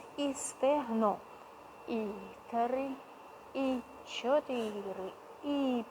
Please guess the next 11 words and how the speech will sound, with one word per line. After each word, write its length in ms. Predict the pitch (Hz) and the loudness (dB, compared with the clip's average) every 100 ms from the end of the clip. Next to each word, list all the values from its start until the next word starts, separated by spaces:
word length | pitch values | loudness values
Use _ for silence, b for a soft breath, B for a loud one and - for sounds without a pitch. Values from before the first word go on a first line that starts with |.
| - | -6
п'ять, 420 | 220 220 226 202 - - - - - - - | -2 6 8 6 0 -12 -16 -16 -16 -16 -4
і 180 | 240 214 185 180 - | 0 2 0 -4 -8
шість. 760 | - - - 285 311 370 - - | -2 0 2 4 6 6 4 -2
Вивести 460 | 269 302 277 - 269 | 4 6 6 2 -2
в 40 | |
сторону 460 | - - 285 269 262 | -4 4 6 6 4
стегно. 580 | - - 254 254 254 - - | 2 0 4 6 6 4 0
І 220 | 247 220 | 0 0
сім 640 | 196 - - 262 277 320 320 | 0 -4 -2 4 6 6 6
виштовхнути. 800 | 320 302 - 294 - 269 - 262 - B B B B - | 4 2 4 4 4 -2 0 -2 -4 B B B B 0
І 580 | 277 285 285 285 277 | 4 6 8 8 8